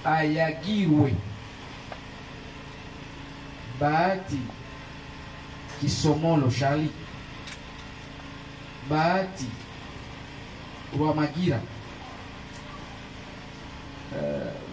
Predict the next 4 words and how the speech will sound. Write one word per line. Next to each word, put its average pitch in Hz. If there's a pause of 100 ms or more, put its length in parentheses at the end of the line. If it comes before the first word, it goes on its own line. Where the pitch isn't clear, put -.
(300)
Badia 190 (640)
Mwabo. 165 (880)
Bienfait 147
Elia. 147